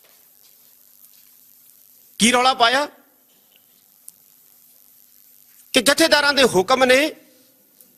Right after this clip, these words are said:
ਸਮੁੱਚਾ ਸ਼੍ਰੋਮਣੀ ਅਕਾਲੀ ਦਲ ਖਤਮ ਕਰ ਦਿੱਤਾ ਜੀ। ਇੱਕ ਵਿਅਕਤੀ ਨੂੰ ਅਕਾਲੀ ਦਲ ਮੰਨ ਲਿਆ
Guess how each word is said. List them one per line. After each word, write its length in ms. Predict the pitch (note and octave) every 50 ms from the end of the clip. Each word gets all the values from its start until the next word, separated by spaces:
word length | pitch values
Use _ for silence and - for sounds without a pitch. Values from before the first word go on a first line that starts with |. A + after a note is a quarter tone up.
| _ _ _ - _ _ _ _ _ -
ਸਮੁੱਚਾ 600 | - - - - A#3+ C4+ E4 - - D4+ D4 C#4
ਸ਼੍ਰੋਮਣੀ 580 | - - A3+ A3 A3 A3 A3+ A#3 A#3 A3 G#3+ G3+
ਅਕਾਲੀ 320 | - F#3+ F#3+ G3 G3 G3+
ਦਲ 180 | F#3 F#3+ F3+ D#3
ਖਤਮ 320 | - E3 D#3 E3 D#3+ D3+
ਕਰ 160 | - C3 B2
ਦਿੱਤਾ 300 | A#2 A#2 A2+ A#2 A2+ -
ਜੀ। 120 | - - - _ _ _ _ _ _ _ _ _ _ _ _ _ _ _ _ - - - - - _ _ _ D4+ - - _ _ _ - - _ _ _ _ _ _ _ _ - - -
ਇੱਕ 200 | G#3 G#3 G#3 G#3
ਵਿਅਕਤੀ 380 | F#3+ F3 F3+ E3+ - - G#3 G#3
ਨੂੰ 180 | G3+ G3 F#3
ਅਕਾਲੀ 260 | E3+ - E3 D#3+ E3 D#3
ਦਲ 180 | D3+ D3 D3
ਮੰਨ 220 | C#3 B2+ A#2+ A#2 A2
ਲਿਆ 140 | G#2 -